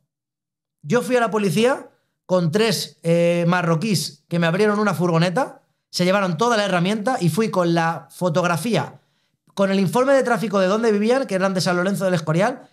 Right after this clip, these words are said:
y dije, "Estos me han robado las imágenes, sus caras,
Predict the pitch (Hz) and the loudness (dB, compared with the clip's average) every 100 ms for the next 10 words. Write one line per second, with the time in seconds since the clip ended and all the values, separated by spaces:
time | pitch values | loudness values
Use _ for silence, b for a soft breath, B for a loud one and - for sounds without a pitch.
0 | B 175 180 175 175 254 285 269 233 214 | B -2 0 -2 -2 -2 -2 -2 -2 0
1 | 190 151 147 160 160 175 226 285 320 339 | 0 2 2 0 0 -2 0 -2 -2 -2
2 | 349 - _ - 185 160 - 262 302 359 | -4 -8 _ -4 0 0 0 0 2 0
3 | 349 - | -2 -10